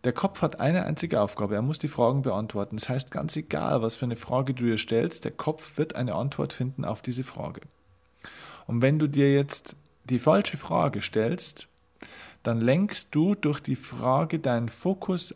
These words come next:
auf diesen negativen Aspekt. Das heißt, wenn du dir zum Beispiel diese Frage stellst, „Was ist falsch in meinem Leben? Was ist eigentlich falsch mit mir? Warum krieg ich das eigentlich immer nicht hin? Warum kann eigentlich ich nicht endlich mal Glück haben?“ D-, diese Fragen nimmt der Kopf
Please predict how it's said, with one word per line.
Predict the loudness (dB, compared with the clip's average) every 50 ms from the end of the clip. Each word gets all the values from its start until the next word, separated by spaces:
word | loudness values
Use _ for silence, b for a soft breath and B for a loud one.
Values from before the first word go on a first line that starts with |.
| -2 0
auf | 2 2 2 2 0 -2 -8 -16 -18 -20 _ _ _ _ _ _ _ _ 0
diesen | 0 2 2 2 2
negativen | 2 2 0 0 -2 -4 -4 -2 -2
Aspekt. | -2 -2 -2 -4 -6 -10 -8 -6
Das | -4 -2
heißt, | 0 0 0 0 0
wenn | 0 2 2
du | 2 2
dir | 2 0
zum | 0 0 0
Beispiel | 0 0 0 0 0 -2
diese | 0 0 -2
Frage | -2 0 0 0 0 0
stellst, | -2 -2 -2 -2 -2 -2
„Was | -4 -2
ist | -2 0
falsch | 2 2 2 2 2 -2
in | -2
meinem | -4 -4 -4 -4
Leben? | -6 -6 -8 -8 -12 -12 _ _ _ _ _ 0
Was | 2 4 4 4
ist | 2
eigentlich | 0 -2 -2 0
falsch | 2 2 2 2 0 -2
mit | -4 -2 0
mir? | 0 0 0 -2 -4 -8 0
Warum | 0 2 2 2 0 0 -6 -10 _ _ _ _ -8
krieg | 0 0 0 0 0
ich | -2 -4 -2 -2
das | -2 -2 0
eigentlich | 0 0 0 0 0 0 0
immer | 0 2 2 4 2
nicht | 2 2 0 0 2
hin? | 2 2 2 2 -4 -6
Warum | -6 -2 0 0 0 2
kann | 2 0 0 0
eigentlich | -4 -4 -2 -2 -2 -2 -2 -6
ich | -6 -4 -2
nicht | -2 -2 -2 -4 -2
endlich | 0 0 0 0 -2 -4 -4 -2 2
mal | 4 4 4 4 2
Glück | 2 0 0 0 -2 -12
haben?“ | -12 -14 -14 -16 B B B B B B B B B B B B B B -18
D-, | -18 -20 -20 -20 -14 -2 0
diese | 2 2 2 2 0
Fragen | -2 -2 0 4 6 6 6 6 4 2 0 -2 -2 0
nimmt | 2 2 2 2 2
der | 0 -4
Kopf | -2 0 0 0 0 -2 -8 -10 -10 -12